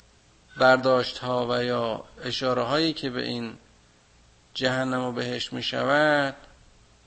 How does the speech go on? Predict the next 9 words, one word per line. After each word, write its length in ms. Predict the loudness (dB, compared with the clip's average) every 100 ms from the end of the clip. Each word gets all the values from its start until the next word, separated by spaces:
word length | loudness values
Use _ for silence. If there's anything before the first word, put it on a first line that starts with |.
| _ _ _ -6
همون 320 | -2 0 0
گفتار 720 | 0 -2 -2 2 4 4 2 0
مولایمون 720 | 0 0 2 2 2 -2 -4
علی 380 | -4 -4 -4 -4
علیه 220 | -4 -6
السلام 500 | -6 -6 -2 -2 0
باشد 400 | -2 -2 -4 -6 -12 -20 _ _ -20 -20 -20 _ _ _ _ _ _ _ _ -20 _ _ _ _ _ _ _ _ _ _ _ -18
که 160 | -10 -4
مؤمن 720 | -2 0 0 0 0 0 -2